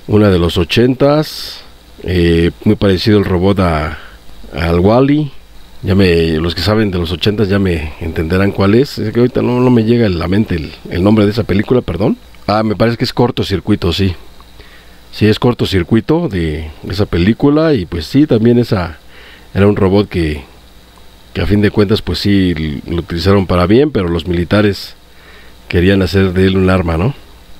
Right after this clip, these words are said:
Eh, de ahí tenemos, por ejemplo, también la serie del Auto Fantástico, de Kit, eh, y pues donde Michael, ¿verdad? Lo, lo conducía, ya ven que él era bueno y por ahí salió la versión mala que era Car,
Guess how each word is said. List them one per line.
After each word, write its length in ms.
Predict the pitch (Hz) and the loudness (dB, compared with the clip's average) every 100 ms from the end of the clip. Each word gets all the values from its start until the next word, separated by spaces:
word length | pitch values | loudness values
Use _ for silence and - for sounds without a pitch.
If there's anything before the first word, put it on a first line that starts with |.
| - - | -20 -8
Eh, 380 | 82 85 85 85 | -2 2 4 2
de 60 | 90 | 2
ahí 100 | 98 | 0
tenemos, 360 | 104 107 104 | 2 2 2
por 120 | - 87 | 0 0
ejemplo, 320 | 104 104 101 | 0 -2 -2
también 280 | 92 90 98 | 0 0 0
la 80 | |
serie 340 | 95 101 98 87 | 0 0 0 0
del 460 | 80 78 80 78 78 87 | 0 -2 -2 -6 -4 -2
Auto 240 | 101 87 | 0 0
Fantástico, 800 | 92 82 104 110 139 123 160 185 - - - | -2 0 0 0 -2 0 -2 -2 -14 -20 -10
de 140 | 82 | -8
Kit, 240 | - 269 - - - - - - - - - | 0 0 0 -8 -20 -20 -20 -20 -20 -16 -6
eh, 440 | 90 82 80 80 | -2 0 2 0
y 40 | 78 | -2
pues 440 | 82 80 78 - | 0 0 -2 -6
donde 220 | 78 82 | -6 -2
Michael, 460 | 85 101 117 113 107 | 0 0 0 0 0
¿verdad? 240 | 95 101 | 0 2
Lo, 180 | 110 82 | 2 0
lo 140 | 80 78 | -2 -2
conducía, 720 | 85 85 80 131 147 147 135 | -2 -2 0 4 4 4 2
ya 160 | 104 | 0
ven 180 | 101 104 | 0 -2
que 220 | 98 92 | 0 0
él 140 | 98 95 | 2 2
era 140 | 95 | 0
bueno 500 | 90 110 135 143 147 | 2 4 4 4 2
y 200 | 123 82 | 2 -2
por 160 | - 87 | -4 -2
ahí 80 | 92 | 0
salió 400 | 98 90 98 92 | 0 2 2 2
la 200 | 80 82 | 0 0
versión 340 | 85 - 95 | 0 0 0
mala 240 | 98 98 90 | 2 0 -2
que 120 | 95 | -4
era 120 | 90 | -4
Car, 400 | - 110 120 | 0 0 0